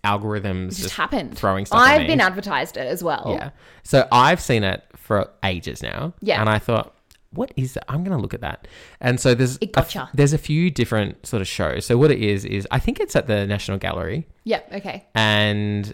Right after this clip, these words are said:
Speaker 1: um, it's in one of the halls. It might be in, like, um, I'm not actually sure where it is. It's, it's
Speaker 2: I
Speaker 1: at
Speaker 2: saw one for Albert Hall.
Speaker 1: It, it's definitely at the gallery.
Speaker 2: Okay.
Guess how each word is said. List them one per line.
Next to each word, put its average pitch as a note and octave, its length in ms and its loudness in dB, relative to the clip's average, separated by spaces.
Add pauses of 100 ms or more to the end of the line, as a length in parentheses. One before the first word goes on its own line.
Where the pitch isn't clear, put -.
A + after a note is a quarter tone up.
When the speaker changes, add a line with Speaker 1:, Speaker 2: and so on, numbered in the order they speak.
(100)
Speaker 1:
um, G2 280 0
it's - 260 -10
in A2+ 580 -4 (720)
one G#2+ 180 -2
of G#2 60 -2
the G2 80 -4
halls. G2 380 -2
It - 80 -8
might D3 180 -6
be E3+ 160 -2
in, B2 180 -4
like, F#2+ 260 -6 (460)
um, - 400 -14 (480)
I'm C3+ 100 2
not - 160 0
actually A#2 260 -4
sure F2 120 -8
where F2 120 -12
it E2 100 -16
is. E2+ 160 -12
It's, A#2 140 -8
it's F#3 120 0
Speaker 2:
I B3 40 8
Speaker 1:
at D4 80 6
Speaker 2:
saw E4+ 160 4
one C#4 180 4
for - 100 0
Albert F3+ 300 2
Hall. F3 460 -6 (480)
Speaker 1:
It, C#3 340 -4
it's C#3 240 -2
definitely D3+ 400 2
at G#2+ 140 -2
the - 60 -6
gallery. B1+ 400 -4
Speaker 2:
Okay. - 200 -10